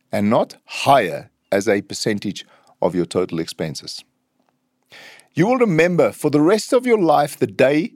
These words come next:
you start earning more interest or capital growth from your investments than what you are paying on debt. It is a magical moment. Here is the key for this lesson.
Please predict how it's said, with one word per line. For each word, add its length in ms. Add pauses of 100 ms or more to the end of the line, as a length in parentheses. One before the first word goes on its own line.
you 80
start 500
earning 440
more 380
interest 580 (440)
or 220
capital 420
growth 420 (200)
from 420
your 200
investments 720 (420)
than 120
what 220
you 80
are 100 (160)
paying 480
on 200
debt. 340 (680)
It 100
is 160
a 40
magical 520
moment. 440 (960)
Here 200
is 140
the 100
key 300
for 180
this 240
lesson. 460